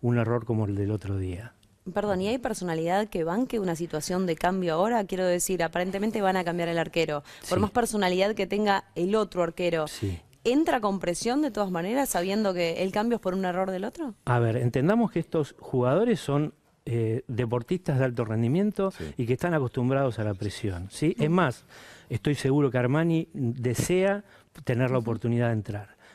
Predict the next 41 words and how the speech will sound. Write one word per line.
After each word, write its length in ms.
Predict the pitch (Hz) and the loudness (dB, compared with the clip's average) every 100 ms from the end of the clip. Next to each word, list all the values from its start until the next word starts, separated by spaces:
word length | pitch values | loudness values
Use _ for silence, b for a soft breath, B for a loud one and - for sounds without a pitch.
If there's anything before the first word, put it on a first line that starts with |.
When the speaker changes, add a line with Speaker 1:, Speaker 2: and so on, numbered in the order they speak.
| B | B
Speaker 1:
y, 160 | 110 110 | -2 -2
Speaker 3:
Ujú. 100 | 117 | 0
Speaker 1:
y 60 | 107 | -4
poder 460 | - 120 131 139 139 | 0 2 4 2 0
sentir 640 | - 120 110 151 135 139 B B B | -2 -2 0 0 0 -4 B B B
esa 240 | 120 131 | 0 0
presión 560 | 113 120 - 151 165 185 | 0 -2 0 2 2 0
y 120 | 147 | -2
poder, 340 | 113 117 120 127 | -2 0 2 2
este, 460 | 117 - 110 107 - B - | 0 -2 -2 -2 -4 B -6
demostrar 460 | 113 110 - 131 | -2 -2 0 0
la 80 | 127 | 0
capacidad 500 | 113 104 104 113 113 | 0 -2 -2 -2 0
que 100 | 110 | -2
tiene. 380 | 104 101 95 95 - B B B B | -4 -4 -4 -6 -10 B B B B
Eh, 220 | 110 110 | 2 4
no 220 | 117 135 131 | 4 2 2
creo 240 | 151 147 | 2 2
que 160 | 120 117 | 0 -2
para 220 | 113 120 | 0 2
ellos, 280 | 117 113 120 | 0 -2 -6
este, 640 | 117 113 - 123 110 113 | -8 -10 -8 -4 -4 -4
sea 220 | - 131 | -2 0
un, 300 | 123 113 104 B B | 2 2 0 B B
un 140 | 131 | 2
inconveniente 720 | 135 123 120 120 127 139 123 113 | 2 2 2 2 2 2 0 -2
la 100 | 104 | -2
presión. 480 | 104 - 95 90 101 | -4 -6 -8 -10 -12
Speaker 2:
Ujú. 120 | 180 - | -16 -10
Speaker 3:
Bien, 340 | 101 98 90 | -4 -2 0
por 140 | 113 | 0
último, 400 | 110 101 107 101 - | 0 0 2 2 2
¿un 220 | 127 117 | -4 -2
triunfo 500 | 110 123 143 - 107 | 0 2 0 0 2
cambiaría 640 | 107 95 98 95 123 139 | 2 2 2 2 2 0
toda 180 | - 101 | 2 0
esta 140 | 95 | 0
situación 420 | 92 92 92 110 | -2 -2 -2 -2
psicológica 560 | 101 98 95 101 104 92 | -4 -2 0 0 0 2
del 120 | 90 | 2
plantel 560 | 87 87 85 135 170 | 2 -2 0 2 2